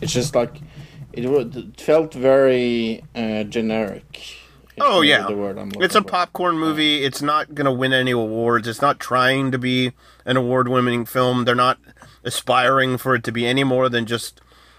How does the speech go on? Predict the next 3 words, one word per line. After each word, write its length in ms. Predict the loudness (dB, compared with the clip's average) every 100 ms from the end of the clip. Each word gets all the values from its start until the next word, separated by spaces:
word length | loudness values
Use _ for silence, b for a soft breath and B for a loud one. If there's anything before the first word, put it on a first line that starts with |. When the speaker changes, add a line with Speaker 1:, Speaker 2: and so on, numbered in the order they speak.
| b
Speaker 2:
some, 540 | -4 0 0 0 -2 -8 _ _ _
uh, 500 | 0 2 4 4 2 -2 _ _ b b b b b b b _ _ _ _ _ _ -20 -20 _
uh, 540 | -2 2 4 4 2